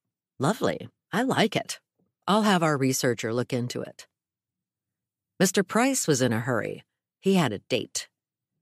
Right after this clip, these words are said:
Generally stoic regarding women and sex, he was looking forward to this evening's rendezvous with a lady he'd known for some time.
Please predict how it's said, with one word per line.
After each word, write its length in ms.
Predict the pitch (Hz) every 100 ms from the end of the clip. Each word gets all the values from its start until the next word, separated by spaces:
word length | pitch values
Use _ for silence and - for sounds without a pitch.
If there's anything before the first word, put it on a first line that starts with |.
| _ _
Generally 500 | 254 277 277 262 254
stoic 680 | - - 151 127 110 123 -
regarding 460 | 143 139 131 127
women 260 | 139 135 131
and 160 | 113 123
sex, 540 | - 110 104 - -
he 160 | 214 254
was 220 | 285 -
looking 300 | 143 135 127
forward 380 | - 135 123 113
to 140 | 135
this 200 | 120 113
evening's 460 | 135 131 135 131 139
rendezvous 640 | 139 139 135 127 123 120
with 160 | 117 127
a 80 |
lady 380 | 131 160 143 123
he'd 180 | 131 123
known 240 | 143 127
for 140 | 123 120
some 280 | 143 120 117
time. 480 | 139 131 104 107